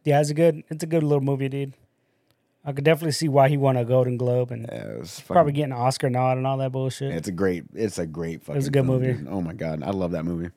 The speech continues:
Speaker 1: Trying to think if I saw anything else. Is no T V shows.
Speaker 2: I mean, we got Last, Last of Us show tonight.
Speaker 1: Ugh.
Speaker 2: Uh, shut up.
Speaker 1: I'm gonna watch it, but
Speaker 2: I'm gonna watch it
Speaker 1: damn.
Speaker 2: begrudgingly and have a good time.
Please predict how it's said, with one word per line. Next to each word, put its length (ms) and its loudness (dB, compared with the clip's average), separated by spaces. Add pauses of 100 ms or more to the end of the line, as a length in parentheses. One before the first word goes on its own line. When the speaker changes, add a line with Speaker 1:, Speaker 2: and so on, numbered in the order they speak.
(160)
Speaker 1:
Trying 200 4
to 40 0
think 100 0
if 60 2
I 60 4
saw 220 6
anything 480 -2
else. 320 -2
Is 400 -8 (1300)
no 140 -6
T 200 -2
V 160 -4
shows. 1160 -2
Speaker 2:
I 40 -6
mean, 120 -2
we 80 0
got 280 0
Last, 400 2
Last 300 0
of 80 -2
Us 240 0
show 220 0
tonight. 440 -2 (300)
Speaker 1:
Ugh. 260 2 (600)
Speaker 2:
Uh, 460 6
shut 460 2
up. 320 4 (240)
Speaker 1:
I'm 100 2
gonna 120 6
watch 280 8
it, 160 -4 (100)
but 260 0
Speaker 2:
I'm 100 -20
gonna 220 8
watch 240 12
it 40 4
Speaker 1:
damn. 80 2
Speaker 2:
begrudgingly 720 4
and 100 2
have 120 4
a 60 2
good 200 0
time. 400 2